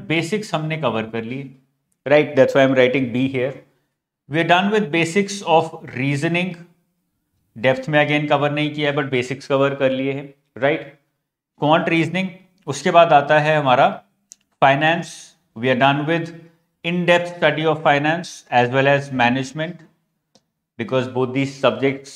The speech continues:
are very important for sebi, तो हम अच्छे से कवर कर चुके हैं। Now, spotlight, we are covered, we, we are done with four months of spotlight, तो हमारा सारा बैकलॉग खत्म हो चुका है। We are very confident in, uh,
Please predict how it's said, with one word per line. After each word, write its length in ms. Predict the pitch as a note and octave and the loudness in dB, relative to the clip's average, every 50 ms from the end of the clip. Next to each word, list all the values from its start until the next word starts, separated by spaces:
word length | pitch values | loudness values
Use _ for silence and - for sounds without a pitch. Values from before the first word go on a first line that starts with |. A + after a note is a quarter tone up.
| - _ - | -20 _ 0
are 200 | C3 A#2+ A2+ G#2+ | 0 2 2 4
very 180 | A#2 A#2+ B2+ C3 | 2 2 2 0
important 360 | C3 C3 - - - D#3 C3+ C#3 | 0 0 0 0 0 -2 -6 -6
for 80 | D3 C#3+ | -6 -6
sebi, 300 | - - - C3 D#3 D#3+ D#3+ | -2 -4 -2 -2 -2 -2 -2
तो 60 | D#3+ | -2
हम 120 | E3 E3 C#3+ | -2 -2 -4
अच्छे 220 | C3 - - D#3 | -6 -6 -10 -8
से 120 | C#3+ F#3 F3 | -8 -6 -2
कवर 240 | D3+ C#3 D3+ E3+ E3+ - | 0 0 0 0 0 2
कर 120 | C3+ B2 G#2+ - - | 0 0 0 0 -8
चुके 160 | G#2 - G2+ | -14 -12 -12
हैं। 160 | F#2+ F#2+ G2 _ _ _ _ _ _ _ _ _ _ _ _ _ _ _ _ _ _ _ _ _ _ _ - | -12 -14 -14 _ _ _ _ _ _ _ _ _ _ _ _ _ _ _ _ _ _ _ _ _ _ _ 2
Now, 180 | D#3 E3 F#3 G3+ G3+ - G3+ G3+ - - - | 6 6 8 8 6 2 -4 -10 -12 -16 -14
spotlight, 720 | _ - F#3+ F3+ E3+ - - D#3+ - A2+ G#2+ G#2 - - | _ 4 4 4 4 4 2 2 2 2 2 -2 -6 -2
we 100 | C3+ C#3+ C#3+ | 0 0 0
are 100 | C#3+ C#3+ C#3+ | 0 2 4
covered, 420 | D#3+ D#3+ D#3+ F3 F3+ F#3+ F#3 F3+ - - - D3 | 4 6 6 6 4 2 2 0 -2 -6 -6 -4
we, 160 | C3 D3 C#3+ C3+ B2 A#2+ | -2 -2 -2 -2 -4 -2
we 160 | C#3 D3 C3+ | 0 0 4
are 40 | B2 C#3+ | 4 4
done 180 | D3 D3+ E3 E3 E3 F3+ | 4 4 2 -2 -2 -4
with 240 | F3 F3 - - _ _ _ _ _ _ _ _ _ _ _ - | -4 -4 -6 -18 _ _ _ _ _ _ _ _ _ _ _ -2
four 140 | D3+ E3 E3+ E3 D#3+ D#3+ | 0 2 2 4 6 6
months 220 | D#3+ D#3+ D#3+ F#3 E3 | 4 6 4 2 0
of 40 | - - | 0 -2
spotlight, 580 | - - D#3 D#3 - - F3 F3+ F#3+ F#3+ - - - _ _ _ _ - | 0 4 4 4 4 4 2 2 2 2 -6 -12 -20 _ _ _ _ -6
तो 60 | - C3 | -4 0
हमारा 200 | C3 C3+ C#3 C#3 | 2 2 2 4
सारा 280 | - C#3 C3 C3+ C#3+ | 4 6 6 6 6
बैकलॉग 400 | C3+ C3+ C3 - - C#3+ C#3 C#3+ | 4 4 2 2 0 -2 -2 -2
खत्म 200 | - C#3 - C#3+ C#3+ | -4 -4 -2 -2 -2
हो 120 | C#3+ C#3+ | 0 -2
चुका 260 | C#3+ D3 C#3 C#3+ C#3+ C#3 | -4 -6 -2 0 0 0
है। 140 | C#3 D#3+ E3+ E3+ - _ - | 2 0 -4 -4 -8 _ -4
We 80 | B2 B2+ | -2 0
are 40 | C3 C3 B2+ A#2+ | 0 0 -2 -4
very 140 | B2 C3 C3+ | -4 -4 -4
confident 500 | C3+ C3 B2+ A#2+ - - B2+ C#3 C#3 C#3 D3+ | -4 -4 -4 -4 -6 -6 -6 -4 -4 -2 -4
in, 120 | E3+ G#3 G#3+ - - _ _ _ _ _ _ _ _ _ - | -4 -4 -6 -12 -16 _ _ _ _ _ _ _ _ _ -4
uh, 180 | - A2+ A2 | -2 0 0